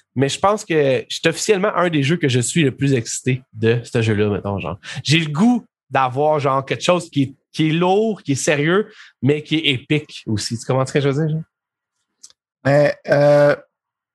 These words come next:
Speaker 2: mon point de vue sur Hellblade deux, c'est parce que là, c'est parce que tu compares, genre, un peu des pommes avec des oranges, parce que God of War, c'est comme méga production. Le but de Hellblade un, au début, ça, je suis un peu confus, right ?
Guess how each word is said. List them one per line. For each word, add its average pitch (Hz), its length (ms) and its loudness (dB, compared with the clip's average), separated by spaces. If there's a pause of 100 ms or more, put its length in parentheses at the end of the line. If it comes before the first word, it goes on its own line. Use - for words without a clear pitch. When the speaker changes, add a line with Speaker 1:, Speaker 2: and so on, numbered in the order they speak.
(180)
Speaker 2:
mon 151 100 -2
point 180 100 4
de 185 60 2
vue 269 60 2
sur 202 120 2
Hellblade 135 300 4
deux, 143 160 2
c'est 151 60 -6
parce 131 120 -4
que - 80 0
là, 143 200 4
c'est - 80 -10
parce 139 120 -2
que 151 80 2
tu 147 80 -2
compares, 190 340 6
genre, 165 160 6
un 143 60 4
peu 175 240 2
des 131 100 2
pommes 156 160 2
avec 135 140 2
des 117 160 2
oranges, 113 400 0
parce 110 120 -4
que 123 80 -4
God 127 160 2
of 127 120 2
War, 143 160 2
c'est - 120 -8
comme 120 160 2
méga 120 340 2
production. 123 360 0
Le 156 80 2
but 160 240 2
de 175 80 4
Hellblade 135 500 2
un, 170 280 4
au 139 80 0
début, 123 240 0
ça, 240 100 0
je 226 60 -4
suis - 100 2
un 135 40 0
peu 127 100 0
confus, 123 260 -2
right ? 113 240 0